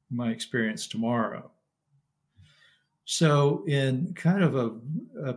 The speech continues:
pre-Buddhist classical sense of the word, a lot of the time kar-,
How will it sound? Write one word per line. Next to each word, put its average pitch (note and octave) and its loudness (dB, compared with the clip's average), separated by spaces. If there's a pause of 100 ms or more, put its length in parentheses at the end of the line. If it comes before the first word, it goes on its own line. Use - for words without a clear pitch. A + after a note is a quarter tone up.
(180)
pre-Buddhist C#3+ 2
classical C3+ -2
sense A#2+ -4
of G2+ -8
the A2+ -6
word, A2 -2
a G#2+ -6
lot C#3+ -2
of F3 -2
the B2+ -4
time A#2 0
kar-, C3+ -6